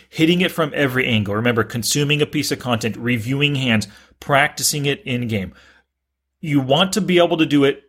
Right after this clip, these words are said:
over and over again. So give yourself that permission to repeat it, because the more you do it, the more confident you're gonna become at utilizing the math when it matters in game. Now, here's the thing.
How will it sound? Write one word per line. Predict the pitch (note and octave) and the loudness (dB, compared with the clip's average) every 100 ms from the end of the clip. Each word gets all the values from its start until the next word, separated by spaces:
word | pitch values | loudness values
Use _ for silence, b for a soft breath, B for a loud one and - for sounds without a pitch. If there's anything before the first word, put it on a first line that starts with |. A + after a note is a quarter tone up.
| _ | _
over | C3 C#3 C3+ D#3+ D#3+ | 0 2 2 2 2
and | D3+ D3 | -4 -2
over | C3+ A#2 B2 A#2+ | -2 0 2 2
again. | G#2 G2+ | 2 -2
So | A#2+ | -4
give | G2 G2+ B2+ | -2 0 2
yourself | D#3+ - D#3 D3 | 0 0 -2 0
that | C3+ C3 | 0 -2
permission | - A#2+ A#2 - A2+ A2 b _ | -4 -6 -4 -2 -6 -8 b _
to | - D3 A#2 | -6 -4 -2
repeat | G#2+ G2 C3 A#2 | -4 -6 -6 -4
it, | |
because | A2+ A2 B2+ | -4 -2 -2
the | B2+ | -2
more | A2+ A2+ C#3+ F#3 | -4 0 4 4
you | F#3 G3+ | 4 4
do | F#3+ C4 | 4 2
it, | - - b - | 2 -6 b -6
the | |
more | F3+ D3 | -2 -2
confident | - F#3 G#3 A3 D#3 C#3 A#2+ | -2 -2 0 -2 -4 -4 -4
you're | A#2+ | -4
gonna | B2+ | -4
become | B2+ - A#2+ A#2+ | -4 -4 -2 -2
at | A#2 | -2
utilizing | B2 G3 F#3+ E3+ D3 | 0 2 0 -2 -4
the | C3+ | -2
math | A#2+ B2 B B | -2 -2 B B
when | - C#3+ G#3 | -2 2 2
it | E3+ | 2
matters | D3 C3+ C3 C3 - | 0 0 -2 -6 -10
in | D#3+ B2+ A2 | -6 -4 -2
game. | G#2+ G2+ F2+ _ _ _ _ _ _ _ - | -4 -4 -8 _ _ _ _ _ _ _ -6
Now, | A#2 | -2
here's | F#3 D#3 | 2 2
the | D3+ | 0
thing. | D3 G2 | -4 -6